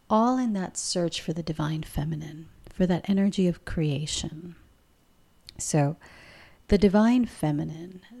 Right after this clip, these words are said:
that frequency of oneness, of creation, is really what, what allows us to come into union with our soul.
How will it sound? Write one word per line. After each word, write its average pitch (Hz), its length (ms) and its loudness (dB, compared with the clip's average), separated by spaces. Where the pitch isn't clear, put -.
that 170 360 0
frequency 202 840 2
of 165 200 0
oneness, 175 1120 -2
of - 160 0
creation, 185 920 -2
is 208 320 6
really 196 680 4
what, 185 540 2
what 208 240 8
allows 196 580 6
us 165 540 -2
to 202 100 4
come 180 220 4
into 175 240 2
union 170 480 4
with 160 100 2
our 160 160 0
soul. 165 600 -4